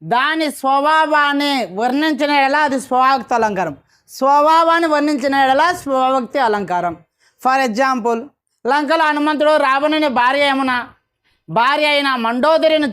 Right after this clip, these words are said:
చూసి సీతను చూచానన్న సంతోషంతో భుజాలు తట్టుకున్నాడు, తోక ముద్దు పెట్టుకున్నాడు, గంతులు పెట్టాడు, సంతోషించు స్తంభాలెక్కి దూకాడు, మెల్లమెల్లగా పాడాడు.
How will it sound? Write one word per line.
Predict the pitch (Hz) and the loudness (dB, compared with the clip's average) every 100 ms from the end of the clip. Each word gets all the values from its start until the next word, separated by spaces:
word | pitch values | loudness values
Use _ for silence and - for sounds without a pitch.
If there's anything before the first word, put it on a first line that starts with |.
| 247 | -4
చూసి | 233 233 208 202 _ _ - | -4 -2 -2 -4 _ _ -8
సీతను | 269 320 330 339 | -4 -2 0 -2
చూచానన్న | 240 302 285 311 302 294 | -2 -2 0 0 0 -2
సంతోషంతో | 277 240 220 262 277 294 254 339 320 170 - _ - | -2 -4 -4 -2 -2 -2 0 2 2 -2 -10 _ -12
భుజాలు | 165 208 277 330 | -6 0 0 0
తట్టుకున్నాడు, | 339 339 277 302 330 320 320 311 311 - _ _ 262 | 0 -2 -2 -2 -2 0 0 0 0 -6 _ _ 0
తోక | 302 311 | 0 2
ముద్దు | 302 262 311 | 0 -2 0
పెట్టుకున్నాడు, | 330 302 311 311 302 302 294 294 294 - - 196 | 0 0 0 0 2 2 2 0 -2 -16 -8 -2
గంతులు | 262 349 359 | 0 2 0
పెట్టాడు, | 330 269 311 294 294 302 - _ - | 0 -2 0 0 0 -2 -6 _ -6
సంతోషించు | 269 269 262 359 349 311 233 359 311 | -2 0 2 0 0 -4 0 2 2
స్తంభాలెక్కి | - 254 247 311 339 330 262 277 | 0 -2 0 0 0 0 -2 -2
దూకాడు, | 277 269 285 269 262 262 _ _ 190 | 0 0 0 0 -2 -6 _ _ -4
మెల్లమెల్లగా | 240 285 294 294 302 330 | 0 0 0 0 2 0
పాడాడు. | 320 247 233 214 208 185 | 2 0 2 0 0 -4